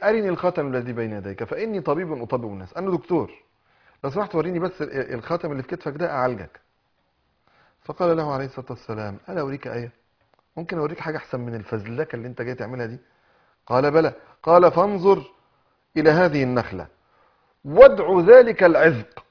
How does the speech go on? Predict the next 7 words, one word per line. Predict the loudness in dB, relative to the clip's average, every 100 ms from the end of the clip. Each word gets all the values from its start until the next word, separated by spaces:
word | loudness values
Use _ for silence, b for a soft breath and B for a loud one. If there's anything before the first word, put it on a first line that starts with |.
| _ _ _
شايف | -16 -12 -10 -10
النخلة؟ | -10 -4 -6 -6 _ _ _ _ _ _ _ _ _ _ _ _ _ _ _ _ _ _ _ _ _ _ _
نازل | -4 -2 -4 -4
متدلي | -4 -2 -2 0 -2
منها | -4 -2 0
عذق | 0 0 -2 -4
بلح. | 0 2 2 -4